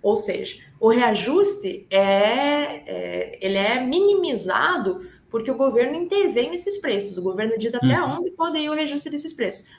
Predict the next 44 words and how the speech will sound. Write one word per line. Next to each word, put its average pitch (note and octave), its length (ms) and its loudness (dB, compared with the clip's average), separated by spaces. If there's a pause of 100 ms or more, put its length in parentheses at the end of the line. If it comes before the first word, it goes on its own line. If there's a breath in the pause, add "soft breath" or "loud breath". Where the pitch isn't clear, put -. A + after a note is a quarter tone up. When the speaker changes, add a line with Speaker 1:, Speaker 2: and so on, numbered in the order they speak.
Speaker 1:
Por C4+ 100 -4
lá C4+ 120 6
não F#4 100 4
existe - 340 2
preços F#3+ 240 -4
administrados. F#3 720 -4
Então, C4 240 0
é F4+ 80 0
o F4+ 80 -2
mercado G#3 760 0
que F4+ 180 2
dita D4+ 320 0
qualquer F#4 360 -2
preço. C#4 520 0 (420 loud breath)
E B3 80 2
a A#3+ 40 8
gente C#4 200 4
tem D4+ 140 0
que - 60 -8
ter D#4 100 0
noção C4 560 2
de A3 100 0
que G#3+ 580 -2
os G3+ 200 -2
movimentos A3+ 500 0
que - 80 -6
aconteceram B3+ 460 -2
com A#3 100 -6
o G3 100 -2
petróleo, G3+ 720 2 (280 loud breath)
aqui - 340 -6
houve C#4+ 160 0
um F4+ 80 0
reajuste C4 540 -2
pra B3 100 -6
gasolina A3 540 -2
da D#4+ 100 0
casa E4 240 -4
de D#4 80 -4
dezoito D#4 460 -4
por F#4+ 100 -2
cento. C#4 440 -6 (340 soft breath)
Mas A#3+ 360 0
lá, G3+ 560 2